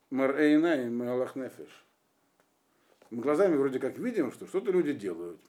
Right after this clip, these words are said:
работают, получают результаты. И вот, значит, дальше что-то ещё делают. Всё так и идёт в жизни,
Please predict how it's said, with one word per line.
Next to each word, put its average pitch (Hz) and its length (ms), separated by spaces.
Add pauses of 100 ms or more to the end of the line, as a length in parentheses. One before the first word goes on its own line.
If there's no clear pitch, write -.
(240)
работают, 95 640
получают 113 640
результаты. 80 640 (400)
И 101 40
вот, 202 220
значит, 117 240 (200)
дальше 123 360
что-то 107 220
ещё 95 200
делают. 87 440
Всё 190 140
так - 200
и 185 100
идёт 160 240
в 78 100
жизни, 69 160